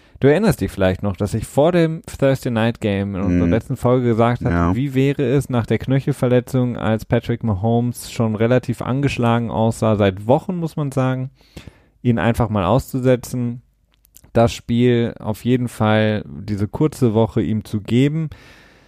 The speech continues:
Speaker 1: und Matt Moore spielen zu lassen, weil selbst unter Matt Moore ist die Offense gut genug, um ein Team wie Denver zu schlagen. Was passiert relativ früh im Spiel, ähm, zu Beginn des zweiten Quarters, bei einem Quarterback-Sneak, auch etwas, was ich mit dem Quarterback nicht machen würde, der Ankle-Probleme hat,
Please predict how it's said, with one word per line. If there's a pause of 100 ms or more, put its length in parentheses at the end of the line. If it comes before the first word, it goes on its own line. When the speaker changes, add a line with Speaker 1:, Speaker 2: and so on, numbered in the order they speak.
(360)
Speaker 1:
und
Matt
Moore
spielen
zu
lassen,
weil
selbst
unter
Matt
Moore
ist
die
Offense
gut
genug,
um
ein
Team
wie
Denver
zu
schlagen.
Was
passiert
relativ
früh
im
Spiel,
ähm,
zu
Beginn
des
zweiten
Quarters,
bei
einem
Quarterback-Sneak,
auch
etwas,
was
ich
mit
dem
Quarterback
nicht
machen
würde,
der
Ankle-Probleme
hat,